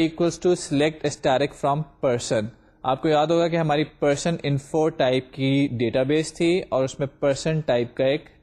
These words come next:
table تھا، تو ہم نے اس میں سے ایک، آ، select asterisk from person کر کے اس میں سے ڈیٹا retrieve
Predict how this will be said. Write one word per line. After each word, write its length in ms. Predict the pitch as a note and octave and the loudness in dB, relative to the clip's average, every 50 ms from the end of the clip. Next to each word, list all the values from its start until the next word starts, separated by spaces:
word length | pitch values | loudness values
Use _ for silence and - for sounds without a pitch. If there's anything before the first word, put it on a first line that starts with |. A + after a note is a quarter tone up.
| _ _ | _ _
table 320 | - B2+ B2 B2 C#3 C3 B2 | -2 0 0 2 0 0 0
تھا، 240 | - C#3 C3 D#3+ A3 - - - _ _ - - - - _ _ - | 0 0 0 0 0 -4 -10 -20 _ _ -20 -20 -20 -20 _ _ -4
تو 180 | E3 D3+ D#3+ | -2 0 0
ہم 100 | D#3 D#3+ | 0 0
نے 100 | E3 F3 - - | 0 -2 0 0
اس 280 | - F3 E3+ - - E3 | -2 -2 -2 -4 -2 -2
میں 120 | D#3+ D#3+ | 0 0
سے 400 | D#3 - E3 D#3 D#3 D#3 D#3+ D3+ - - - | 0 0 0 2 2 2 0 -2 -4 -4 -2
ایک، 460 | C3+ C#3 C#3+ D3 C#3 - - - C#3 | 0 2 2 0 -2 -4 -6 -4 0
آ، 340 | C3+ C3 C3 B2+ C3 C3+ C#3+ | 2 2 4 4 2 2 0
select 580 | C#3+ - - - - - C#3+ C#3+ C#3 - - | -2 -4 -10 -10 -4 -2 -2 -2 -2 -2 -4
asterisk 440 | C3+ - - - C3 B2 C3 C#3 - - C#3+ | -6 -4 -2 0 0 0 0 -2 -4 -4 -4
from 140 | C3+ C3 B2+ - B2+ | -4 -4 -2 -2 -2
person 320 | A#2+ A#2 - D3 C3+ C3+ | -2 -2 -2 -4 -4 -2
کر 160 | C3 C3 A#2 | -2 -2 -2
کے 120 | A#2 - C#3 | -2 -2 -4
اس 140 | B2+ - | -4 -4
میں 80 | - A#2+ | -8 -8
سے 220 | - - C#3 D#3 F#3 F3+ - - - - - B2 A#2 | -4 -2 -2 -2 -2 -4 -8 -14 -12 -8 -6 -2 -2
ڈیٹا 240 | B2 A#2 A2+ C3+ B2+ | -2 0 0 0 -2
retrieve 300 | B2 A#2 - C3 C3 | -2 -4 -2 -4 -4